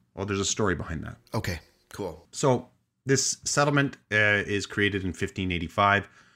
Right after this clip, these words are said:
Speaker 1: Uh, White is a part of that settlement. And he was one of Raleigh's guys that he could,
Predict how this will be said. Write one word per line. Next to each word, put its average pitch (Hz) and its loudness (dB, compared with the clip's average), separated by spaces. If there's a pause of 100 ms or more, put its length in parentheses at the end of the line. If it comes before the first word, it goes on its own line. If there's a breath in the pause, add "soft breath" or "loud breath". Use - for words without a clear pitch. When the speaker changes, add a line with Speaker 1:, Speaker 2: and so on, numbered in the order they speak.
(140 soft breath)
Speaker 1:
Uh, 101 2
White 113 6
is 104 0
a 95 -4
part 98 0
of 90 -4
that - -4
settlement. 92 -2 (380)
And 98 4
he 101 -2
was 95 2
one 101 -4
of 90 -4
Raleigh's 92 2
guys 87 0
that 80 -8
he 90 -8
could, 90 -2